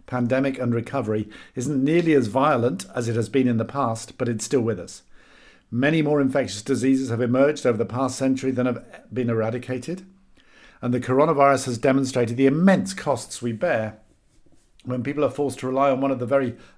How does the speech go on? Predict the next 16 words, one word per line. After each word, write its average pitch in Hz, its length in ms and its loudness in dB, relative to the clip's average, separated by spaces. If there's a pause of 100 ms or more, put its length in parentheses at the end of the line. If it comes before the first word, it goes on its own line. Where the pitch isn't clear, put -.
(100)
earliest 143 440 4
responses 123 540 -4
to 110 100 -4
infection, 110 680 -2 (420)
running 110 520 0
from 90 220 -8
it." - 220 -16 (1000)
So 143 140 0
Charles 196 340 4
is 180 80 0
a 160 60 0
kind 156 180 -2
of 123 180 -6 (140)
remorselessly 139 1080 0
optimistic 135 760 -2
liberal. 120 560 0